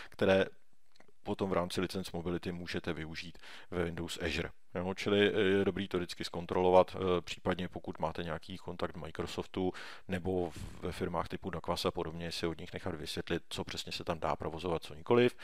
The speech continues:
Případně můžete zase jít zpátky na tu stránku A K M S lomeno Azure pomlčka C Z,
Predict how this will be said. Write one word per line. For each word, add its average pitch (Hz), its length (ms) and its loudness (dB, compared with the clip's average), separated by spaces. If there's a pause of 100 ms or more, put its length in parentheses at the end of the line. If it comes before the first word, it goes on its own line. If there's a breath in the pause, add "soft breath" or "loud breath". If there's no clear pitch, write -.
(300 loud breath)
Případně 123 440 10
můžete 101 320 0
zase 92 220 -2
jít 95 120 -4
zpátky 87 360 0
na 85 80 -4
tu - 100 -8
stránku 87 480 -2
A 78 60 -2
K - 120 0
M 87 160 0
S - 180 2
lomeno 85 440 2
Azure 87 240 -4
pomlčka 85 440 -2
C 90 220 4
Z, 82 260 0